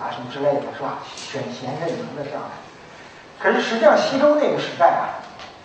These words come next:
和我们现在的人的体会是完全不一样的。我们现在是说这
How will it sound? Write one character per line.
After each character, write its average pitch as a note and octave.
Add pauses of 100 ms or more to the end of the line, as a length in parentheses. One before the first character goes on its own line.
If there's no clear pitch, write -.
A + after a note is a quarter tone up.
(680)
和 -
我 -
们 -
现 A3+
在 A#3+
的 -
人 -
的 -
体 C3+
会 F3
是 D3
完 -
全 -
不 -
一 -
样 -
的。 -
我 -
们 B3
现 D4
在 -
是 -
说 G3+
这 G3